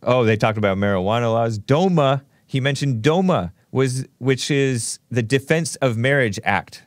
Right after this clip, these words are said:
Defense of Marriage Act was passed under George W. Bush, as I recall,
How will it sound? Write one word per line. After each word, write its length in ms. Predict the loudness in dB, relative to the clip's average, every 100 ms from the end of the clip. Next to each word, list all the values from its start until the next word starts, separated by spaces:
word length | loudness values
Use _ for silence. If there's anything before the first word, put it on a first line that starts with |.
| _ _ _ _ _ _
Defense 360 | -4 0 0 0
of 120 | 0
Marriage 400 | 2 0 0 -2
Act 380 | -2 -4 -10 -20 _ _
was 400 | -4 0 2 0
passed 520 | -4 -2 0 0 -4 -4
under 340 | -2 0 0
George 400 | 0 -2 -2 -2
W. 300 | -2 -2 0
Bush, 320 | 0 0 -2 -4
as 160 | -2
I 80 | 0
recall, 480 | 0 -2 -4 -4